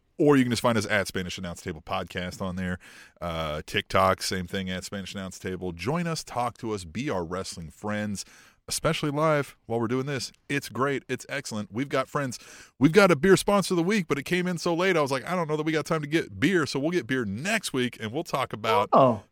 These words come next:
Speaker 1: another cool-ass fan we've got. Um, uh, maybe we'll still talk about them this week as well. I gotta, I gotta pull up the information and all that. But Tom, let's talk about, first of all, how are you, Tom?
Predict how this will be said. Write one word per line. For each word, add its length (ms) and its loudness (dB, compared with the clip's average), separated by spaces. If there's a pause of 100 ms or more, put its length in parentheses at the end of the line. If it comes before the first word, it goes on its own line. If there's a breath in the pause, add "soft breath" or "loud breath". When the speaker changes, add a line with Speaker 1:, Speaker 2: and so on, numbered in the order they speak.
Speaker 1:
another 500 4 (260)
cool-ass 680 2
fan 220 -4
we've 160 -6
got. 260 6 (320 soft breath)
Um, 520 0 (520)
uh, 120 4 (240)
maybe 200 -4
we'll 120 -2
still 160 -6
talk 160 -4
about 160 -6
them 160 -6
this 180 -6
week 140 -4
as 100 0
well. 160 4
I 60 2
gotta, 280 -2
I 100 -2
gotta 200 6
pull 160 6
up 60 2
the 100 8
information 540 2
and 80 -4
all 180 0
that. 180 2 (300 loud breath)
But 140 2
Tom, 320 6 (260)
let's 220 2
talk 180 6
about, 380 0 (260)
first 220 -4
of 40 -4
all, 60 0
how 100 0
are 80 0
you, 140 -2
Tom? 300 -4